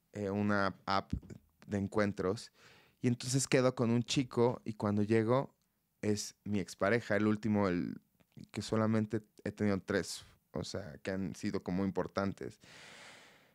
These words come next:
Eh, y lo conocí, y lo vi, y lo vi. Tenía todas las cosas así que,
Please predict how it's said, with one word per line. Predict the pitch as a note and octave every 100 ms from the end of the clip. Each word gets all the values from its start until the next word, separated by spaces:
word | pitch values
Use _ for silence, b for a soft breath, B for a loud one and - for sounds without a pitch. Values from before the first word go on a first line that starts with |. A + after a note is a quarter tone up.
| B _ _ - -
Eh, | D3 C#3 C#3 C3+ C3+ C3+ B2
y | C3+
lo | B2 A#2
conocí, | B2+ A#2+ A#2 - C3+
y | F3
lo | B2 G#2+
vi, | A#2+ C3+ C#3
y | C3
lo | A2 G#2
vi. | A2+ G#2+ -
Tenía | C3 D3 D#3+ -
todas | F3+ F3 F3
las | D3 -
cosas | C3 B2 C3 -
así | A2 - A2
que, | B2+ A2+ -